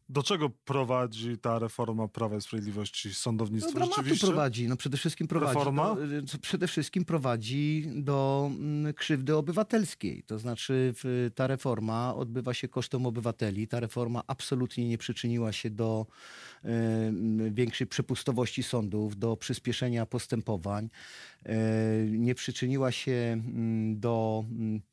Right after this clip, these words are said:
Speaker 2: bardziej sprawiedliwych sądów. Y, już mamy do czynienia, wr-, wręcz przeciwnie, idziemy w kierunku chaosu prawnego. No, jeżeli dojdzie do sytuacji takiej, że sędziowie, którzy orzekają, y, stwierdzonej, że oni orzekać nie mogą, no to w-,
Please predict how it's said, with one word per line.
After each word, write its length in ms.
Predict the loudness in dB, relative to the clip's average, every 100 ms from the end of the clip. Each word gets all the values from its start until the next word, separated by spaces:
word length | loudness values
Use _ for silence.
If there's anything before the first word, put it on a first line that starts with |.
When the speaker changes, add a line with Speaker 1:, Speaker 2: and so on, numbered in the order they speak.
| _
Speaker 2:
bardziej 340 | -2 -2 -2 -6
sprawiedliwych 840 | -2 0 2 0 2 2 2 0
sądów. 640 | -2 -2 -2 -4 -4 -8
Y, 580 | -10 -6 -6 -6 -6 -8
już 160 | -8 -6
mamy 220 | -2 0
do 140 | 0
czynienia, 420 | 2 2 4 4 2
wr-, 240 | -2 -4
wręcz 240 | -2 -2 0
przeciwnie, 420 | -2 0 2 2
idziemy 240 | 2 0
w 140 | -2 0
kierunku 380 | 0 0 -2 -4
chaosu 440 | 0 2 0 -2
prawnego. 500 | -2 -2 0 -2 -2
No, 100 | -2
jeżeli 300 | -2 0 0
dojdzie 280 | 0 0 -2
do 80 | -4
sytuacji 540 | -6 -2 0 -2 -2
takiej, 340 | -2 0 -2
że 120 | -2 -2
sędziowie, 500 | -2 0 0 0 -4
którzy 520 | -2 -2 0 0 -2 -6 -18 -18 -16 -2
orzekają, 800 | 0 0 0 2 4 2 0 -2 -2 -2 -2 -2
y, 40 | -6
stwierdzonej, 540 | -2 -2 2 2 0
że 120 | 0
oni 140 | 0 0
orzekać 480 | 0 -2 -2 -2 0
nie 120 | 2
mogą, 400 | 2 0 -4 -2
no 120 | -4
to 240 | -2 -2
w-, 100 | -2